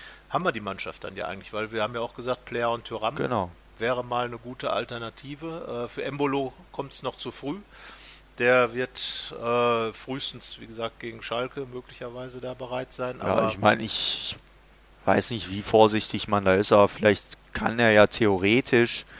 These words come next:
Speaker 2: gegen Chelsea mal zehn Minuten spielen.
Speaker 1: Ja.
Speaker 2: Das weiß ich nicht. Er ist ja immerhin jetzt seit gut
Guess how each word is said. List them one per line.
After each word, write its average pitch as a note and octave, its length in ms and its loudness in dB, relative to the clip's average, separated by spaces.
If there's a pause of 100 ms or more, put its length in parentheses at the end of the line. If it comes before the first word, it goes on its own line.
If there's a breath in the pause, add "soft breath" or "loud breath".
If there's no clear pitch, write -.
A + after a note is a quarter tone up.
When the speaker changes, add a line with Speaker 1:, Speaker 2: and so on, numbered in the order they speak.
(280 loud breath)
Speaker 2:
gegen G2+ 200 -4
Chelsea G#2+ 420 6
mal G2+ 200 2
zehn A2 240 2
Minuten G#2+ 380 -4
spielen. B2+ 340 -2
Speaker 1:
Ja. G2+ 60 -8
Speaker 2:
Das A2 260 0
weiß G#2+ 200 10
ich C3 100 -4
nicht. C3+ 160 -6
Er G#2+ 220 0 (180)
ist - 180 -6
ja A#2+ 180 0 (280)
immerhin G#2 300 0
jetzt G2+ 180 2
seit - 340 4 (840 loud breath)
gut A2+ 180 -4